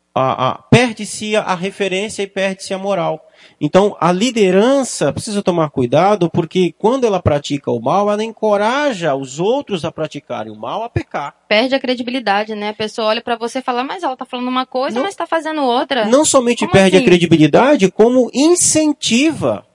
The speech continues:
Speaker 2: A fazer a mesma coisa.
Speaker 1: a, a pecar também, né?
Speaker 2: Ah, não, eu posso ficar com um pé aqui e um pé aqui, né? Então, assim, não é isso. As escrituras não falam, não falam assim.
Speaker 1: É, é
Speaker 2: Então
Speaker 1: por isso que o, eu gosto de uma frase do Hernandes Dias Lopes, ele, ele lembra que o pecado do povo de Deus é um povo mais, é um pecado mais grave,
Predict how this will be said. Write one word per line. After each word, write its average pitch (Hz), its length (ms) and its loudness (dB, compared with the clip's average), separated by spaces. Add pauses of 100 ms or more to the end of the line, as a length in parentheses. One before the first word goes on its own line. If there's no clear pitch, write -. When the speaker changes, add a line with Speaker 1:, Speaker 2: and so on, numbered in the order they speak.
(160)
Speaker 2:
A 254 60 -14
fazer 269 240 -12
a 262 40 -10
mesma 269 240 -10
coisa. 262 260 -10
Speaker 1:
a, 202 220 -4
a 208 60 -8
pecar 240 420 -2
também, 247 420 -6 (300)
né? 143 220 -2
Speaker 2:
Ah, 277 60 -4
não, 262 100 0
eu 233 140 0
posso 247 280 2
ficar 269 280 -2
com 226 140 -6
um 226 60 -10
pé 214 220 2
aqui 254 300 -4
e 285 40 -2
um 311 120 -6
pé 226 220 -2
aqui, 190 300 -10 (260)
né? 220 240 0
Então, 247 320 -2
assim, 277 240 -2 (260)
não 226 180 0
é 403 200 0
isso. 214 360 -2
As 190 120 -2
escrituras 226 440 -8
não 440 160 -4
falam, 262 440 -2 (160)
não 226 240 -4
falam 262 320 -2
assim. 202 300 -8 (420)
Speaker 1:
É, 131 80 -4
é - 80 -2
Speaker 2:
Então 208 140 -2
Speaker 1:
por 165 120 2
isso 185 280 0
que 185 140 -4
o, 156 220 2
eu 127 80 0
gosto 139 220 -2
de 135 60 -2
uma 127 60 -2
frase 127 280 2
do 120 100 -2
Hernandes 117 240 -2
Dias 113 200 -2
Lopes, 143 340 0
ele, 127 260 0
ele 117 180 0
lembra 156 360 0
que 143 180 -2
o 127 80 0
pecado 165 420 -2
do 160 100 -2
povo 123 220 -4
de 123 60 0
Deus 123 220 2
é 123 40 -2
um 117 60 -6
povo 120 240 -2
mais, 110 300 0
é 117 80 -2
um 113 40 0
pecado 117 360 0
mais 107 160 0
grave, 135 520 0